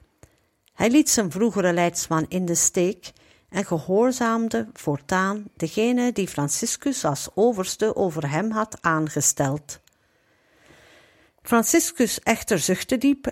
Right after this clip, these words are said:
en zei tegen degene die hij als tussenpersoon had gebruikt: "Broeder, op de rug van de ongehoorzame broeder heb ik een duivel gezien, die hem stevig bij zijn nek vasthield.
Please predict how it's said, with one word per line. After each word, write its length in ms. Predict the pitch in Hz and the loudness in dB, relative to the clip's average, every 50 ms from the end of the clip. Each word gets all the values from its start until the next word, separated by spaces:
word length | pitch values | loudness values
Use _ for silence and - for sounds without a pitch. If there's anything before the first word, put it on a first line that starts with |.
| - _ | -4 _
en 160 | 208 208 190 | 0 0 2
zei 380 | - 214 220 233 240 247 240 | 4 4 6 6 6 4 2
tegen 280 | - - 233 208 202 190 | 2 0 0 2 2 0
degene 560 | 170 180 170 - - 214 208 202 185 180 175 | 0 0 -2 0 0 2 2 2 2 0 0
die 240 | 160 185 190 180 170 | 2 2 2 2 2
hij 240 | 175 175 160 160 143 | 2 2 4 2 2
als 180 | 147 - - | 0 0 0
tussenpersoon 680 | - 262 254 - - 233 - - 156 - - 160 151 151 | 0 0 -2 0 -4 -4 -4 -4 -6 -4 -2 0 0 0
had 200 | 151 139 - - | 0 -2 -2 -4
gebruikt: 720 | - 147 - 135 131 123 127 - - - - - - - _ _ _ _ _ _ _ _ _ _ _ _ _ _ _ _ _ _ _ _ _ _ _ _ _ _ _ _ _ | -6 -4 -2 -2 -2 -2 -2 -4 -8 -14 -18 -18 -18 -20 _ _ _ _ _ _ _ _ _ _ _ _ _ _ _ _ _ _ _ _ _ _ _ _ _ _ _ _ _
"Broeder, 600 | 220 220 240 294 269 190 - 160 151 - - _ _ _ _ _ - _ _ _ | -4 0 4 4 4 4 2 -4 -6 -6 -14 _ _ _ _ _ -20 _ _ _
op 180 | - 226 247 208 | 2 2 4 6
de 100 | 240 262 | 4 6
rug 280 | 247 302 302 - - | 6 4 2 0 -2
van 160 | - 240 226 214 | -2 0 0 2
de 120 | 190 - | 0 0
ongehoorzame 960 | - 196 233 269 254 226 220 190 202 220 233 247 - - 208 208 196 170 151 | 2 4 4 4 4 2 0 2 4 4 4 4 4 2 0 2 0 -2 -2
broeder 400 | 151 156 185 196 190 - 196 202 | 0 0 -2 0 0 0 0 0
heb 160 | 190 - - | 0 -2 -2
ik 100 | - - | -2 0
een 180 | 165 156 151 147 | 0 0 2 4
duivel 360 | 156 160 180 196 202 190 160 | 4 4 4 4 2 -2 -2
gezien, 560 | 139 165 160 - - 170 165 160 160 151 - _ _ _ _ _ _ _ _ _ _ _ _ | 0 0 0 2 2 2 0 0 -4 -8 -10 _ _ _ _ _ _ _ _ _ _ _ _
die 140 | - 226 214 | -2 0 2
hem 180 | 208 208 196 | 2 0 0
stevig 640 | 180 - - - - 285 277 285 269 294 269 - - | 0 -4 -4 0 4 4 4 6 4 2 0 0 0
bij 140 | - 202 180 | 0 0 2
zijn 220 | 151 - 156 147 | 2 2 2 2
nek 220 | 151 180 190 - - | 2 0 -2 -4 -6
vasthield. 840 | - - 180 185 - - - - 165 160 160 - _ - - - | -4 -4 -2 -2 -2 -4 -4 -4 -4 -4 -6 -8 _ -16 -16 -16